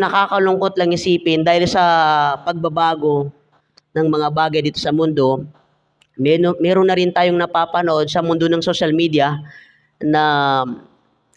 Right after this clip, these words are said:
branch of Christianity na kung saan yung same-sex marriage sa kanila ay pwede na. Nakakalungkot lang isipin, no? Maski yung mga kapatid natin na Kristiyano ay pinapahintulot na sa kanila.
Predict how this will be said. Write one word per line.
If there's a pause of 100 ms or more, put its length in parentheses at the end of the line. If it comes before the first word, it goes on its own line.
branch
of
Christianity
na
kung
saan (800)
yung
same-sex
marriage
sa
kanila
ay
pwede
na. (560)
Nakakalungkot
lang
isipin,
no? (380)
Maski
yung
mga
kapatid
natin
na
Kristiyano
ay
pinapahintulot
na
sa
kanila.